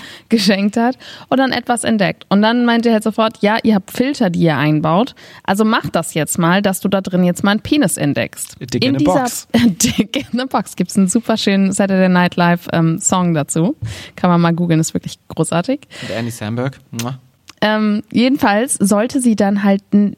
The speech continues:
Speaker 1: Penis in diesem Paket finden. Das hat sie dann natürlich auch getan, weil wir haben alle alles getan, was Keith gesagt hat.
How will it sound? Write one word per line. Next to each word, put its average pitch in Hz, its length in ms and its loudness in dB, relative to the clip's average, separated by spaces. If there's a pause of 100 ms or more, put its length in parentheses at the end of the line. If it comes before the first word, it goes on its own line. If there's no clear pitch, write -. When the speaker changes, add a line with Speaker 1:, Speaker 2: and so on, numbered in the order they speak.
Speaker 1:
Penis 311 420 0
in 185 180 4
diesem 165 360 2
Paket - 520 -2
finden. 185 440 -2
Das - 180 -4
hat 214 140 0
sie 208 80 2
dann 190 120 0
natürlich 185 320 -2
auch - 100 -4
getan, 175 280 0
weil 208 100 2
wir 175 80 2
haben 156 140 2
alle 190 260 0
alles 220 240 -2
getan, 247 340 0
was 233 140 -2
Keith - 220 -4
gesagt 240 380 -2
hat. 302 200 -2